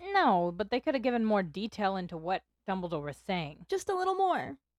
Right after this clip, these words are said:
Speaker 2: Just a little more. Not just the gist. I really wanted to know more about Dumbledore's downfall. Anyway, at this point, Harry asks the final question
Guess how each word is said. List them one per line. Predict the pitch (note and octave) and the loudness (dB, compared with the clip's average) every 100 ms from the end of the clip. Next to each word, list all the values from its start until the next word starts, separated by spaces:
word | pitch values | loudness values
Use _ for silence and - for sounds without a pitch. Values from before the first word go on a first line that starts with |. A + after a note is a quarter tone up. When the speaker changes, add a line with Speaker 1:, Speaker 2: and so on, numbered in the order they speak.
| - | 0
Speaker 2:
Just | A#4 | 0
a | G#4 | 2
little | G4+ F#4+ | 2 2
more. | E4+ G#3+ E2+ B3+ - _ _ _ _ _ _ | 0 -2 -4 -8 -14 _ _ _ _ _ _
Not | F4+ F#4 B3+ | 0 0 0
just | C4 - | -6 -2
the | G3+ | -2
gist. | - E3+ B3+ - - - _ _ _ _ _ _ _ _ | 0 0 0 -8 -20 -20 _ _ _ _ _ _ _ _
I | D#4+ | 2
really | D4+ E4+ E4+ | 4 2 2
wanted | D#4+ D#4+ D#4+ | 0 -2 -4
to | D#4 | -2
know | D#4+ D#4 | 0 0
more | D4 D4+ B3+ | 0 0 0
about | B3+ A3+ - | 0 -4 0
Dumbledore's | A#3+ A#3+ G#3+ G#3+ F3+ | 0 2 0 -2 -2
downfall. | G3 G3+ G#3 - G#1+ - - _ _ _ _ _ _ _ _ _ _ _ _ _ _ _ A3 | -2 -2 -2 -6 -10 -10 -16 _ _ _ _ _ _ _ _ _ _ _ _ _ _ _ 0
Anyway, | G#3+ D3 - - G#3+ _ _ _ _ _ - | 0 0 -6 -12 -18 _ _ _ _ _ -4
at | F3+ | -2
this | F#3+ G3 | 0 -2
point, | - F3+ D#3 D3+ - - _ _ _ _ _ _ _ | -2 -4 -4 -8 -14 -18 _ _ _ _ _ _ _
Harry | - F#3+ F#3 F#3 | 0 4 4 2
asks | E3+ E3 - - | -2 -4 -8 -6
the | E3+ | -6
final | - E3+ E3 | -2 -2 -2
question | E3 F3+ E3 - - - E3+ | 0 0 0 -4 -12 -10 -12